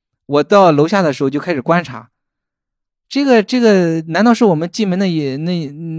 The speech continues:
那一瞬间他跳楼跑了吗？那也不对，因为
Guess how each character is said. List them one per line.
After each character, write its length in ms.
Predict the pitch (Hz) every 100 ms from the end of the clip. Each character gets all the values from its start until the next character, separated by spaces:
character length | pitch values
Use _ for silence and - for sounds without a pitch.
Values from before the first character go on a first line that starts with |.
| 170
那 100 | 196
一 100 | 180
瞬 160 | 185 202
间 200 | 175 175
他 100 | 185
跳 180 | - 190
楼 120 | 185
跑 260 | 185 139 85
了 80 |
吗？ 220 | 110 135 139
那 80 | 208
也 140 | 139
不 160 | 101 113
对， 180 | 165
因 160 | 135 160
为 320 | 185 185 180